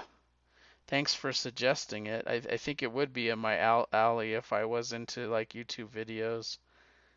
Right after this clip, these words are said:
So, uh, thank you. Um, Kirk says, "Why does the ha-, hair on your head get thinner while your eyebrows and ear hair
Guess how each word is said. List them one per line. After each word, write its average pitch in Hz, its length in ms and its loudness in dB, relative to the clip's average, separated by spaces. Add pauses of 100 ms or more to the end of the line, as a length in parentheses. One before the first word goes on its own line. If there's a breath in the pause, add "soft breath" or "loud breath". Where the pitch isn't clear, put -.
(200 soft breath)
So, 117 400 -2
uh, 110 160 2
thank 131 460 -4
you. 113 260 -6 (160)
Um, 113 540 -4 (1700 soft breath)
Kirk 190 340 6
says, 156 680 4 (200)
"Why 165 280 10
does 196 340 4
the 131 140 6
ha-, - 160 -2 (120)
hair 170 380 6
on 165 140 6
your 135 140 2
head 139 300 4
get 123 220 2
thinner 139 600 0
while 123 260 4
your 117 160 2
eyebrows 127 600 4
and 85 100 -6
ear 123 220 0
hair 117 280 -2